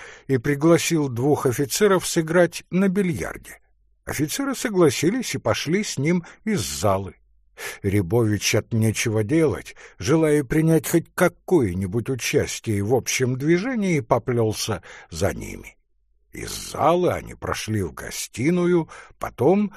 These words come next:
в узкий стеклянный коридор, отсюда в комнату, где при появлении их быстро вскочили с диванов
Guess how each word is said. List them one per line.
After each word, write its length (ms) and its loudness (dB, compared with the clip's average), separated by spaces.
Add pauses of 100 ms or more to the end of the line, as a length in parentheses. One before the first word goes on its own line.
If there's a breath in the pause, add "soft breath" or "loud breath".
(140 loud breath)
в 160 2
узкий 380 0
стеклянный 920 -2
коридор, 720 -2 (260 loud breath)
отсюда 600 0
в 120 -10
комнату, 880 4 (240 loud breath)
где 500 0
при 380 0
появлении 960 2
их 500 -6 (380 loud breath)
быстро 640 -4
вскочили 720 0
с 140 -4
диванов 600 -2